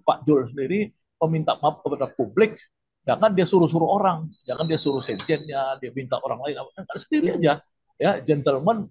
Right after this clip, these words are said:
Pak Jul itu mohon maaf kepada rakyat Indonesia. Saya pikir itu.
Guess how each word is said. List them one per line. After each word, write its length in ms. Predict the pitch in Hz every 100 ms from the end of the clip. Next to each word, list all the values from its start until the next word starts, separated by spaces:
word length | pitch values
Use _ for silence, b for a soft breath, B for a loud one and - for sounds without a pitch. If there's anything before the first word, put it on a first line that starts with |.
| _
Pak 240 | - -
Jul 240 | 185 190 180
itu 320 | 233 - -
mohon 240 | 135 131
maaf 320 | 135 - 113 - _ _
kepada 320 | - 117 139
rakyat 320 | 123 127 131
Indonesia. 400 | 127 120 117 110 98
Saya 160 | - -
pikir 240 | - 165
itu. 80 | -